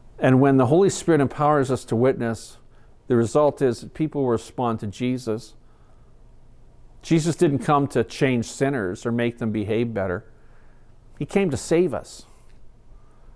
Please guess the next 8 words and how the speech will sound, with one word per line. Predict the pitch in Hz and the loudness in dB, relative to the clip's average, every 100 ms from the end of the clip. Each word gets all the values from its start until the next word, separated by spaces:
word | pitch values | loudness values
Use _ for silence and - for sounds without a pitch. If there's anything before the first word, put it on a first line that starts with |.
| - - - - - - - | -20 -20 -20 -20 -20 -10 0
And | 143 | 2
it's | 143 | 2
the | 165 | 2
Holy | 131 185 214 | 4 4 4
Spirit | 202 - 185 170 | 2 0 2 4
living | 139 147 185 190 143 | 4 4 4 4 2
in | 117 | 0
us, | 101 101 117 - | -2 -4 -8 -16